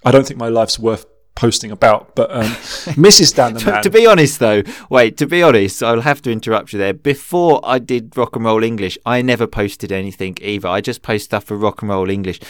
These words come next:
Speaker 2: I never post anything on my personal
Speaker 1: Hmm.
Speaker 2: Facebook.
Speaker 1: Yeah, I mean, well, yeah. Uh, yeah, w-, you're, you're as boring as me, so I can believe that. But
Speaker 2: <laughs>
Speaker 1: Missus Dan the Man always posts.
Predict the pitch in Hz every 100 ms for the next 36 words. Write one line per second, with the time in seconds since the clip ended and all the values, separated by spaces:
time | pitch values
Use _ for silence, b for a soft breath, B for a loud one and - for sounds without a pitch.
0 | B B 117 120 131 123 117 110 101 -
1 | 98 95 98 92 98 98 90 101 95 -
2 | 90 98 - 113 104 104 _ - 87 -
3 | - - _ _ 127 120 120 131 123 -
4 | _ _ 110 107 101 92 _ _ _ 220
5 | _ - - _ _ _ - 139 98 104
6 | 123 _ 139 131 - 160 160 - 127 117
7 | 127 113 104 104 113 98 95 107 101 101
8 | 113 110 - 110 - 117 - - - 170
9 | - 147 127 113 107 107 - 113 143 _
10 | _ b b 143 139 127 107 101 - -
11 | 104 101 - - -